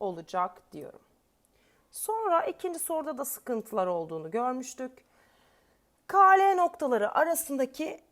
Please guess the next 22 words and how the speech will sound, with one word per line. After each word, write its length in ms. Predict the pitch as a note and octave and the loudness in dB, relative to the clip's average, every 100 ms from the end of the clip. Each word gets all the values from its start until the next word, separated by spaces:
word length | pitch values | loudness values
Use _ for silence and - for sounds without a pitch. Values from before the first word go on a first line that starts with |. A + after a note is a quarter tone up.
| - | 0
eşdeğer 840 | F4 D#4+ - C4+ B3+ B3+ D4+ A3+ | 0 0 -4 0 2 2 0 -2
direnci 380 | A#3+ A#3+ A3+ G#3+ | -4 -2 -2 -4
soruyor. 340 | - F#3+ E3+ | -4 -4 -6
Yine 400 | F3+ A3+ G4+ A#4+ | -6 -2 0 2
harflendirmeye 840 | F#4 E4+ E4+ E4 D#4+ D#4+ D#4+ E4+ D4 | 4 4 4 0 0 -2 -4 -4 0
devam 380 | C#4 C4+ C#4+ C#4 | 4 4 4 2
edelim. 440 | G#3 F#3 D#3 A3 _ _ _ _ | -2 -2 -4 -12 _ _ _ _
Şurası 520 | - - G4 - F#4 | -16 -4 -2 -2 -6
K 320 | - F4 D#4+ C4+ | 0 6 8 8
bakın, 460 | A3 A#3 B3 A#3 | 4 -2 -6 -4
boş 240 | A#3+ B3+ - | -4 -4 0
tel 260 | C4 A#3 | 0 2
devam 340 | A3 A3 A#3 A#3 | 4 4 2 2
ediyor. 480 | E3+ E3+ E3 E3 - _ _ - | -4 -6 -2 -2 -2 _ _ -6
Yukarıya 500 | C#4 C#4 E4 E4 E4 | -6 -4 -4 -2 -2
geçtim, 480 | D#4 D4+ - D#4 | -4 -6 -8 -4
boş 240 | C4 C#4 C4 | -2 -2 -2
tel 280 | D4+ C#4 C4 | 0 0 2
devam 360 | C4 C4+ C#4 | 0 0 0
etti, 260 | C#4 C4+ B3+ | -2 -6 -6
burası 380 | A#3+ B3 - - | -4 -4 -6 -4
K. 380 | A#3+ F#3+ D#3+ | 0 2 0